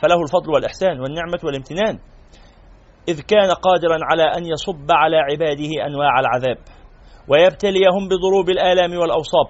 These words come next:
ولو فعل ذلك لكان منه عدلا ولم يكن منه قبيحا ولا ظلما. الله سبحانه، سبحانه وتعالى له أن يخلق الناس جميعا على أضعف حال وعلى أسوأ حال لحكمة،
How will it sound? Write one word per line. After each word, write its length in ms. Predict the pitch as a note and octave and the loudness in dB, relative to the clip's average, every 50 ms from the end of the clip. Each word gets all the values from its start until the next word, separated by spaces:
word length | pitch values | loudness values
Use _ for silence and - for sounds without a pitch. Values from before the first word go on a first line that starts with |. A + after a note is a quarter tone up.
| - | -2
ولو 200 | - D3 D3 D3 | -4 -2 0 0
فعل 360 | C3+ - F3+ D#3+ E3 D#3 C#3+ D3 | 0 0 0 2 2 0 0 0
ذلك 280 | E3 E3+ E3 D3+ - | 0 -2 -2 -4 -6
لكان 360 | C3+ C3+ - - E3+ E3 D#3+ | -8 -8 -6 -6 -8 -8 -8
منه 160 | E3 E3 E3 D3 | -10 -8 -6 -4
عدلا 360 | D3+ F3 D#3+ D3+ C3 A2 A2 - | -4 -4 -4 -4 -8 -10 -8 -6
ولم 260 | - C#3+ E3+ F#3 F#3 | -4 -2 -2 -2 -2
يكن 260 | F3+ E3 C#3+ - D3+ | -4 -8 -8 -8 -10
منه 260 | D3 E3 E3+ E3 D3 C#3 - | -10 -10 -10 -10 -12 -10 -8
قبيحا 380 | - C3 D#3 F#3+ G3+ - A#3 | -8 -6 -6 -6 -8 -8 -6
ولا 220 | G#3 G3 E3+ D3+ C3 | -4 -4 -2 -2 -2
ظلما. 280 | A#2 A#2 G#2+ G2+ G2 - - - - - - - - - - - - - - - - - - - - - - - - - - - | -2 -4 -8 -8 -12 -16 -18 -20 -20 -20 -20 -20 -20 -20 -20 -20 -20 -20 -20 -20 -20 -20 -20 -20 -20 -20 -20 -20 -20 -20 -20 -10
الله 120 | - B2+ B2+ | -6 -4 -4
سبحانه، 340 | B2 - - C3+ D3 D#3+ - | -4 -6 -4 -2 -2 -2 -4
سبحانه 220 | - - - D3 C#3+ | -6 -10 -8 -6 -4
وتعالى 380 | C3+ - C3+ F3+ G#3 C4 C#4 C4+ - - - - - | -2 2 4 4 4 2 0 -2 -6 -20 -20 -14 -4
له 360 | C#3+ F3 G3+ G#3 G#3 - A3 | 0 2 2 2 2 2 2
أن 100 | C4 D4 - - - - - - - - - - - - - - - - - - - - - - | 2 0 -2 -12 -20 -20 -20 -20 -20 -20 -20 -20 -20 -20 -20 -20 -20 -20 -20 -20 -20 -16 -6 -2
يخلق 380 | G3 G#3 - F#3+ F3+ - - | -2 -2 -2 -2 -6 -4 -4
الناس 460 | E3+ E3 E3+ F3+ A3 B3+ C#4+ D4+ C#4 C#4+ C#4 A3+ | -6 -6 -2 0 4 4 6 6 6 4 4 4
جميعا 320 | C4 A#3+ B3 C4 C4+ C#4+ C#4 | 4 2 2 2 2 2 0
على 180 | A#3 G#3+ G#3+ A3 | 0 2 4 4
أضعف 420 | G#3+ G3+ G#3+ G#3 G3+ F3 E3+ - | 4 4 4 2 2 0 0 -2
حال 180 | D#3+ - B2+ G#2+ - - - - - - - - - - - - - - - - - - - - | -4 -10 -12 -12 -14 -16 -20 -20 -20 -20 -20 -20 -20 -20 -20 -20 -20 -20 -20 -20 -20 -16 -6 0
وعلى 360 | C#3+ E3 F#3+ G3+ G3 F#3+ - | 2 2 4 4 4 4 2
أسوأ 300 | G3 - - G3 E3 C#3+ C#3+ | 0 0 0 -4 -4 -4 -6
حال 180 | - B2+ A2+ - - - - - - - - - - - - - - - - - - - - - - _ - - - - | -10 -12 -14 -16 -18 -20 -20 -20 -20 -20 -20 -20 -20 -20 -20 -20 -20 -20 -20 -20 -20 -20 -20 -20 -20 _ -20 -20 -12 -10
لحكمة، 420 | E3 - - F#3+ - - B2 G2 | -8 -4 -4 -4 -6 -6 -14 -16